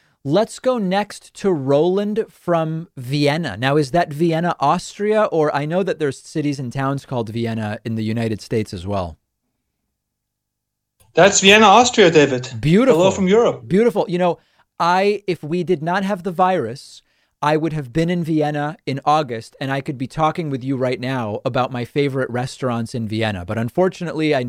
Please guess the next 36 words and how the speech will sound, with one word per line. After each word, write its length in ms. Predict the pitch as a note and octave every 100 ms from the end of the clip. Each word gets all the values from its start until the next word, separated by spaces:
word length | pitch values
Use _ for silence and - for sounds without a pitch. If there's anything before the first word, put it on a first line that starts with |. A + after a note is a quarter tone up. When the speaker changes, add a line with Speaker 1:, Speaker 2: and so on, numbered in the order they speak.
| C3
Speaker 1:
I 100 | B2
didn't 260 | C3 B2+
go 220 | A#2 A2
because 260 | G#2 G#2+ G#2+
of 100 | G2+
the 80 | G2
virus. 560 | F#2+ E2+ E2 - - _ _ _ _ _ _ _ _ _ _ _ _ -
Speaker 2:
Well, 120 | F3+
listen, 300 | G#3+ A3+ G#3
mate, 160 | F#3+ F3+
I 100 | F3+
have 160 | G3
a 40 | F#3+
second 340 | G#3 G#3 G#3
apartment 640 | G3 F#3+ G3+ G#3 A#3 A3
that 120 | F#3+ F#3
I 60 |
was 160 | F#3 E3
using 280 | G3+ A3 F#3
to, 380 | F#3+ F#3 F3+ F3 -
uh, 400 | F3 F3 F3 E3+ - _ _
for 260 | F#3+ F3
covid. 320 | E3+ G#3 A#3
It 40 | G#3
was 160 | G3
quite 220 | - G3 F#3+
convenient. 500 | F#3+ G#3+ A#3+ A#3+ - -
Speaker 1:
Yeah. 260 | B2+ A#2 F3 _ -
Speaker 2:
So 140 | F3
give 140 | E3+
me 100 | G#3
a 60 | G#3+
ring, 200 | G#3+ A3
stop 260 | - G#3 G3
on 80 |
over. 340 | F#3 E3 C#3+